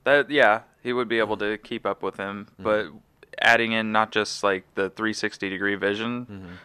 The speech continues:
Speaker 1: with Rock Lee, but also the gentle fists and air palms and stuff,
Speaker 2: Mm-hmm.
Speaker 1: like, I think, I think he would have that in spades.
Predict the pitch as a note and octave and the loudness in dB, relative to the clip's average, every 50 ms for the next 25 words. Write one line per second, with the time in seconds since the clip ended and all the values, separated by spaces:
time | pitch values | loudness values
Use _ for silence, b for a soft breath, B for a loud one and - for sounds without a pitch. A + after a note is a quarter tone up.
0 | B B - - A#2 - C3 B2 B2 B2 - B2 B2 B2 A#2 G#2+ G2 G2 G2 G#2 | B B -8 -8 -2 4 6 6 6 6 2 0 -2 0 0 2 4 4 4 4
1 | - - A2+ A2+ A2+ A2 G#2+ A2 A#2 A2 A#2 - A#2+ A2+ A#2 - - B2 A#2+ A#2+ | 2 2 2 2 2 2 2 2 0 0 0 -2 -8 -10 -8 -6 -4 -4 -4 -4
2 | - - - G#2 G#2 G#2 G#2 G2+ G2+ - _ _ - - A2+ A2+ A2 - A#2 A#2 | -6 -10 -12 -10 -10 -10 -12 -12 -14 -16 _ _ -2 0 0 0 0 -2 -4 -4
3 | A#2 A#2 A#2 A2 A#2+ A#2+ A2+ G#2 G2+ A#2+ A#2+ G2+ F2+ F#2 E2+ F2 F2 - b b | -4 -6 -6 -10 -14 -16 -12 -8 -8 -6 -6 -8 -8 -8 -8 -8 -8 -12 b b
4 | b b b b b b b - G2+ - - F#2 E2+ - - - _ _ _ _ | b b b b b b b -6 -6 -6 -8 -10 -12 -16 -20 -20 _ _ _ _
5 | _ _ _ _ _ _ _ _ - G#2 G2+ - G#2 F2+ - - F#2+ F2+ G2 G#2 | _ _ _ _ _ _ _ _ -2 -2 -2 -4 -8 -10 -8 -8 -8 -6 -4 -4
6 | F#2 F2+ G2+ G2 - - G2 - - - G2 F#2 F#2+ G2 G2 - - | -4 -2 -2 -2 -2 -4 -6 -12 -8 -6 -6 -6 -6 -8 -14 -18 -20